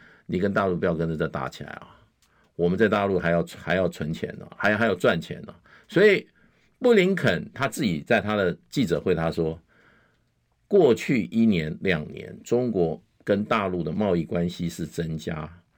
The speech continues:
美商在中国大陆投资也是增加，所以呢，我们还是要跟中国大陆怎么样，好好的相处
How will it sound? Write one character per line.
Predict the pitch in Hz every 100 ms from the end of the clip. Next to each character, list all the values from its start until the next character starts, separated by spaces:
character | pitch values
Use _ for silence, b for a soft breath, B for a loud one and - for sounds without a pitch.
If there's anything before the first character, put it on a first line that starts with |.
| b b b
美 | 98 98 87
商 | 85 127 131
在 | 127
中 | 98 113
国 | 95
大 | 90 98
陆 | 90
投 | - 80
资 | 76 90 85
也 | - 80
是 | 73 95
增 | 87 80 80
加， | 82 76 76 _ _
所 | - 208 170
以 | 139
呢， | 90 85 82 90 _ _ _ _
我 | 92 85
们 | 85
还 | 90
是 | 90 110
要 | 90
跟 | 78 85
中 | 90 82
国 | 76
大 | 87 80
陆 | 78 76
怎 | -
么 | -
样， | - - _ _ _ _
好 | - 98
好 | 85 73
的 | 82
相 | - 85
处 | 85 -